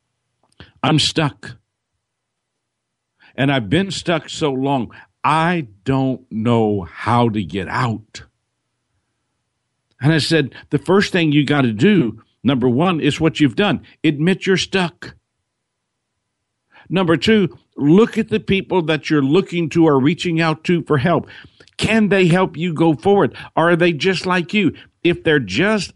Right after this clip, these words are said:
like you, you need to walk away from 'em. Hmm? Because here's another challenge. As a business owner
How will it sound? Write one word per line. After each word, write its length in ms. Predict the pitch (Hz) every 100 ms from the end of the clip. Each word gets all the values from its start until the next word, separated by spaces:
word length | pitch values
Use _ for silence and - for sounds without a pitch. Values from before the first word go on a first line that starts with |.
| -
like 480 | 151 190 202 - -
you, 380 | 156 208 202 - - -
you 160 | 151
need 380 | 165 170 202 160
to 100 | 202
walk 380 | 180 175 185 -
away 320 | 170 156 170
from 360 | 143 - 107 -
'em. 140 | 87 - - _ _ _ _ _ _ _ _ _ _ _ _ _ _ _ _ _ _ _ -
Hmm? 140 | 98 262 _ _ _ _ _ _ _ _ _ _ _ _ _ _ _ _ _ _ _ _ _ _ -
Because 360 | 147 165 151
here's 220 | 156 165 156
another 320 | 147 139 135
challenge. 600 | - 78 - - - - _ _ _ _ _ _ _ _ _ _ _ _ _ _ _ _ _ _ _ _ -
As 160 | 127 113
a 60 |
business 440 | 98 135 143 165 127
owner 300 | 117 151